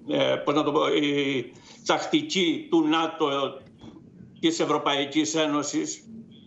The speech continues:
μέσα εκεί βα-, υπολογίστε και την Ελλάδα. Δεν είναι αμυντική αυτή η πολιτική. Έχουμε φτάσει στο παρακάτι από ένα γενικευμένο πόλεμο.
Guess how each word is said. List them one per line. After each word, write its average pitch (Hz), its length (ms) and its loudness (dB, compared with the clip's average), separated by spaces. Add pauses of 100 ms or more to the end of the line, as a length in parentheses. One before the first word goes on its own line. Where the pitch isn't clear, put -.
(580)
μέσα 190 300 0
εκεί 165 520 2
βα-, 160 320 -2
υπολογίστε 151 720 0
και 139 140 -2
την 131 200 -2
Ελλάδα. 123 560 -2 (1500)
Δεν 269 180 2
είναι 247 180 2
αμυντική 165 580 2
αυτή 147 180 -2
η - 20 0
πολιτική. 131 800 -4 (1800)
Έχουμε 254 380 2
φτάσει - 720 -2 (1040)
στο - 280 0
παρακάτι 156 640 0
από 220 200 -2
ένα 233 140 0
γενικευμένο 214 920 0
πόλεμο. 175 520 2